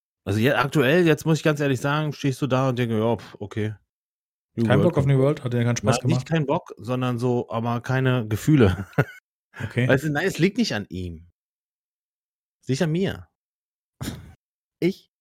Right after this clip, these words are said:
Speaker 1: finde es schlimm. Nein.
Speaker 2: Weil du Alternativen
Speaker 1: Ja,
Speaker 2: hast, oder?
Speaker 1: ja, nicht, weil, pf, ja, d-, klar, Seven Days macht grad Spaß, so. Vielleicht deswegen.
Speaker 2: Okay.
Speaker 1: Aber ich glaube auch,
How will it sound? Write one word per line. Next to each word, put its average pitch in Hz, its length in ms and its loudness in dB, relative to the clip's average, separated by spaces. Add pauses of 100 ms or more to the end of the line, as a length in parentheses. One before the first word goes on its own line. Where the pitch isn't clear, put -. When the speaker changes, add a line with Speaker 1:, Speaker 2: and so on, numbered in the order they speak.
(120)
Speaker 1:
finde 80 220 -8
es - 80 -16
schlimm. 98 340 -14 (500)
Nein. 104 320 -4 (380)
Speaker 2:
Weil 117 120 4
du 139 80 4
Alternativen 120 480 2
Speaker 1:
Ja, 104 60 2
Speaker 2:
hast, 98 180 0
oder? 98 280 -6 (180)
Speaker 1:
ja, 143 240 -4
nicht, 196 240 2
weil, 170 260 -4
pf, - 280 -16
ja, 113 360 -6
d-, 101 180 -12 (220)
klar, 147 240 -4
Seven 127 220 0
Days 123 220 -2
macht 135 140 -4
grad 117 140 -6
Spaß, 127 300 -6
so. 143 180 -4 (2500)
Vielleicht 110 320 -4
deswegen. 147 440 -2 (1300)
Speaker 2:
Okay. 120 160 -4
Speaker 1:
Aber 117 200 0
ich 113 40 -2
glaube 127 280 -2
auch, 135 540 -4